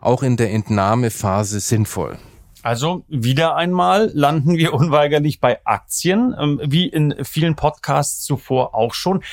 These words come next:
Speaker 2: hast du ja auch immer wieder als sogenannte Wertschöpfer ins Schaufenster gestellt. Vielleicht, äh, erklär uns nochmal an der Stelle, warum Aktien gerade für die Altersvorsorge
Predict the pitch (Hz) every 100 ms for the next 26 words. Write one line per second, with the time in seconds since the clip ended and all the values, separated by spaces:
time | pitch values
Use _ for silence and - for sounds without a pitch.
0 | - - 147 - 208 196 156 190 160 -
1 | - 175 185 156 160 175 165 156 - 139
2 | 151 151 131 110 156 - - - - 139
3 | 117 113 - 104 98 - 107 101 - 104
4 | 87 - - - 110 120 113 - 113 104
5 | 92 151 160 180 - 196 190 175 156 -
6 | - 160 - 175 175 165 170 175 156 147
7 | 151 - 175 147 135 113 151 196 - 139
8 | 147 - 180 147 120 143 147 156 147 131
9 | 139 160 151 - 120 110 117 123 139